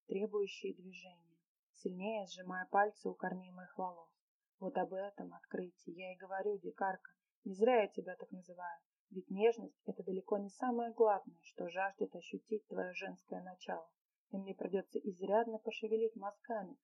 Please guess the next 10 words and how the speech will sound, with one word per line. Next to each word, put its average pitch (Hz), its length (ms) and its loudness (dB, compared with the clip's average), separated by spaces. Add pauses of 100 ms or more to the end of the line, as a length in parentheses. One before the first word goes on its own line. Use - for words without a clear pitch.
(220)
чтобы 180 320 -2
суметь 190 400 -6
придумать 208 540 0
тебе 175 300 -12
достойное 196 600 -4
наказание 196 680 -4 (360)
за 185 100 -2
твоё 180 260 4
сегодняшнее 190 680 -2
поведение, 180 640 -10